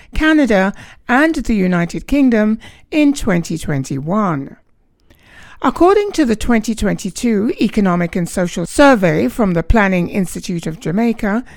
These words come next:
P I O J, slightly more than nineteen thousand Jamaicans received visas for permanent residence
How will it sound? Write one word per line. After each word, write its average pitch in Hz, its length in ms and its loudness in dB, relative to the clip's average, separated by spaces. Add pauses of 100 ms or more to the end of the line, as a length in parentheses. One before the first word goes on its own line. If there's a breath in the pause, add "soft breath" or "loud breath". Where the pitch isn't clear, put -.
(180 loud breath)
P 214 240 0
I 165 240 -4 (100)
O 160 160 -4
J, 226 540 -2 (340 loud breath)
slightly 311 640 2
more 269 360 4
than 180 300 0
nineteen 285 560 0
thousand 214 480 -2
Jamaicans 190 720 -2 (340 loud breath)
received 262 580 0
visas 214 640 -2
for 185 120 -4
permanent 254 600 0
residence 185 580 -2